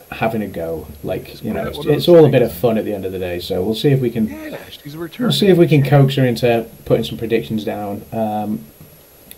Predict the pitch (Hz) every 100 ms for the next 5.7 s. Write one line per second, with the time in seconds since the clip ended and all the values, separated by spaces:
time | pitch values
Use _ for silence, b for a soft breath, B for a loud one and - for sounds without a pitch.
0 | - 131 143 127 110 127 175 185 180 139
1 | 127 113 135 139 139 131 - - - -
2 | 131 156 147 135 - 151 139 107 - 127
3 | 120 110 113 107 123 131 110 - 110 104
4 | - - - - 123 110 113 123 127 131
5 | 120 117 113 - 120 101